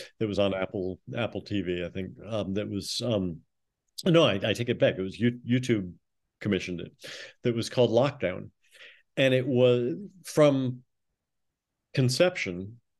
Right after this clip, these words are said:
the person who came up with the idea literally had it as he was out for a walk, sold it that day. It was on the air in a month, and it was all done under covid circumstances by sending phones, um,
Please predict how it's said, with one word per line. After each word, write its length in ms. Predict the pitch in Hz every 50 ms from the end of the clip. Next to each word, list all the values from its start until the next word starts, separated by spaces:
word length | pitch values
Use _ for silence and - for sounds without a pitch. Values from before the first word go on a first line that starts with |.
| _ -
the 220 | 117 - - 113 107
person 300 | 101 127 131 123 - 123
who 80 | 120
came 180 | 120 - 123 120
up 160 | 120 117 -
with 140 | 127 123 127
the 100 | 123 120
idea 240 | 110 107 120 120 110
literally 480 | 104 113 120 123 117 113 110 107 101
had 240 | 95 104 117 117 110
it 180 | 110 107 - - -
as 180 | 120 107 -
he 80 | 113 110
was 160 | 98 98 101
out 180 | 104 104 101 -
for 140 | - 113
a 80 | 104 98
walk, 480 | 95 104 110 110 107 107 104 - - - - - - - - - - - _ _
sold 380 | - - - 151 147 147 139
it 140 | 143 - -
that 260 | 120 117 113 110 104
day. 540 | 107 120 113 110 107 101 98 98 95 90 80 - _ _ _ _ _ -
It 80 | 135
was 220 | 131 131 135 120 120
on 240 | 117 127 127 127 131
the 160 | 127 117 113
air 160 | 117 117 117
in 80 | 110 101
a 40 |
month, 380 | 101 110 120 117 101 92 - -
and 140 | 131 127 110
it 80 | 107
was 160 | 107 110 - 120
all 240 | 123 127 135 151
done 200 | 131 127 123 120
under 240 | 117 110 104 98 101
covid 520 | 98 - - 123 123 110 113 107 98 92 87 -
circumstances 840 | - - 135 123 131 123 110 - - 110 101 95 - - 107 98 -
by 140 | - 110 104
sending 480 | 101 - - 131 123 123 120 113 104
phones, 920 | 104 - - 131 131 127 127 123 120 120 120 - - 107 101 - - - - 107
um, 540 | 120 104 98 98 98 98 101 101 104 101